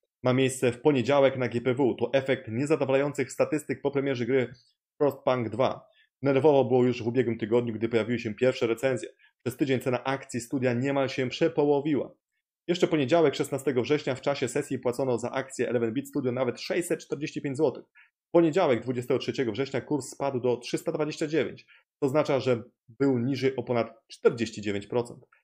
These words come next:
Tak mało za akcję nie płacono od szkodnikowego załamania na giełdach wiosną dwa tysiące dwadzieścia. Kapitalizacja firmy była mniejsza niż osiemset milionów złotych,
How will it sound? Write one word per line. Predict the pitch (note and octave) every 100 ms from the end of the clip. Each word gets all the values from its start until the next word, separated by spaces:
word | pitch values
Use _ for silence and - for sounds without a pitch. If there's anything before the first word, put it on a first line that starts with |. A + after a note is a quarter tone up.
| _ -
Tak | D#3 -
mało | C#3 D#3 A#2+
za | A#2+
akcję | B2+ C3+ -
nie | C3
płacono | B2+ A#2+ B2+ B2
od | C3 C3 -
szkodnikowego | - C#3+ C#3 C3 C3+ A#2
załamania | A#2 A#2+ B2
na | A2
giełdach | A#2+ A#2+ G#2+
wiosną | B2 B2+ B2
dwa | B2+
tysiące | - B2+ A#2
dwadzieścia. | B2+ D3 - - _ _ _ _
Kapitalizacja | D3+ D#3 D3 D#3 D3
firmy | B2+ D#3 C#3
była | A#2 A#2+
mniejsza | A2 C#3 D3+ D3
niż | B2+ A#2 -
osiemset | E3+ D#3+ - C3+ D#3+
milionów | C#3 G#2+ G2+
złotych, | C3 - -